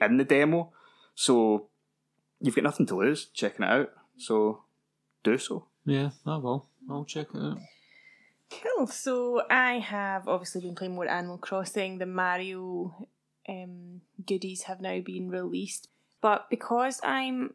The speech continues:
Speaker 3: like, a saver, I didn't realise that you can only buy five things from Nook Shopping per day.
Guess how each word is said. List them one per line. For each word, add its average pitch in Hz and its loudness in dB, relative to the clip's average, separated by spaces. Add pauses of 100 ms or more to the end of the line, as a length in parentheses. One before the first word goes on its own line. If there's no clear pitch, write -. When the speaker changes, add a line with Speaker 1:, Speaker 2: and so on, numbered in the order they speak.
(120)
Speaker 3:
like, 226 -4
a 214 -4
saver, 254 0 (220)
I 226 2
didn't 247 -2
realise 202 -2
that 190 2
you 196 -4
can - -4
only 202 -2
buy 180 0
five 185 -2 (640)
things 190 -2
from 190 -4
Nook - -4
Shopping 214 -4
per 196 -8
day. 233 -2